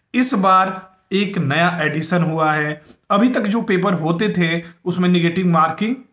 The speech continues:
नहीं था, but इस बार नेगेटिव मार्किंग आपके क्वेश्चन पेपर में है। तो ये बात अपने माइंड में रखें, जब क्वेश्चन आप करेंगे कि नेगेटिव मार्किंग है,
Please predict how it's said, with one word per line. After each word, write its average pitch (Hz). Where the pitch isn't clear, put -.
नहीं 156
था, 117
but 190
इस 247
बार 147
नेगेटिव 160
मार्किंग 143
आपके 143
क्वेश्चन 156
पेपर 151
में 180
है। 170
तो 175
ये 170
बात 208
अपने 175
माइंड 156
में 151
रखें, 170
जब 143
क्वेश्चन 165
आप 151
करेंगे 160
कि 196
नेगेटिव 214
मार्किंग 190
है, 131